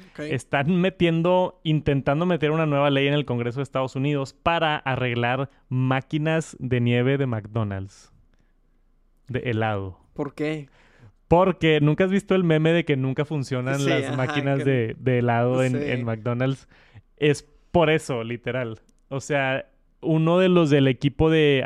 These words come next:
Speaker 2: iFixit encontró en una de las máquinas un, este, un problema y de los fallos y cómo se puede solucionar.
Speaker 1: Ok.
Speaker 2: Y ellos pueden hacer la herramienta para dársela a los de McDonald's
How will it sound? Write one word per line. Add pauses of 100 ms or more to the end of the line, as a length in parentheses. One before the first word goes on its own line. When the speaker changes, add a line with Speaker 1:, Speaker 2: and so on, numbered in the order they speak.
(140)
Speaker 2:
iFixit
encontró
en
una
de
las
máquinas
un,
este, (100)
un
problema
y
de
los
fallos
y
cómo
se
puede
solucionar. (140)
Speaker 1:
Ok. (320)
Speaker 2:
Y
ellos
pueden
hacer
la
herramienta (160)
para
dársela
a
los
de
McDonald's